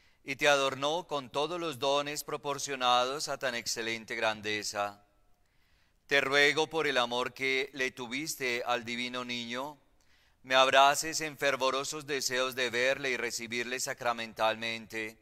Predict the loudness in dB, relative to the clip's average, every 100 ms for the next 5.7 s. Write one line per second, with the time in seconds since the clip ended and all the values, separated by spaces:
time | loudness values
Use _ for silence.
0 | _ _ _ -20 _ _ 0 0 2 6
1 | 6 6 2 -6 -6 -6 -4 -4 -2 -2
2 | -2 -2 -2 -2 -4 -2 0 0 0 0
3 | 0 -2 -4 0 0 0 -4 -6 -6 -4
4 | -4 -2 -2 0 -2 -4 -8 _ _ _
5 | 4 4 4 0 -6 -12